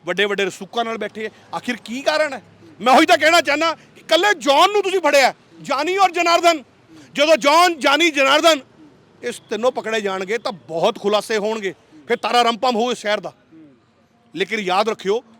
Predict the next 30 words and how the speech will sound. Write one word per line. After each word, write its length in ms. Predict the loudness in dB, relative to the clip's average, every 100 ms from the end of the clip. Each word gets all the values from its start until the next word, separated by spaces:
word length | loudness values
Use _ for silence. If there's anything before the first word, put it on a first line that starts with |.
| _
ਉਦੋਂ 220 | -6 -4
ਤੱਕ 200 | -4 -8 -12 _ -10
ਮੇਰੇ 260 | -6 -4
ਸ਼ਹਿਰ 400 | -6 -2 2 2
ਦੇ 120 | 2 -4
ਜੋ 140 | -4 -4
ਹਾਲਾਤ 360 | -2 0 2
ਹੈਗੇ 280 | 2 0 -4
ਆ, 80 | -6 _ _ -14
ਮੈਂ 80 | -8
ਫੇਰ 240 | 0 0
ਕਹਾਂਗਾ, 440 | 0 -6 -4 -6 -10 _ -16
ਕਹਿੰਦੇ 240 | -12 -12
ਖੇਤ 300 | -10 -12 -10
ਨੂੰ 140 | -12
ਬਾੜ 260 | -10 -10 -10
ਖਾ 180 | -12 -18
ਜਾਂਦੀ 240 | -20 -20
ਹੈ। 140 | -20 -20 -18
ਬੀਤੇ 260 | -10 -8
ਦਿਨੋਂ 200 | -2 0
ਰਾਜਾ 320 | 2 4 4
ਜੀ, 220 | 4 0 -4 -16 -14
ਕਿਸੇ 240 | -2 -2
ਬੀਜੇਪੀ 400 | -2 -4 -2 -2
ਪਾਰਟੀ 320 | 2 2 2
ਦਾ 100 | -2
ਕੋਈ 160 | 0 0
ਲੀਡਰ 260 | 0 -4 0
ਨੇ 220 | 0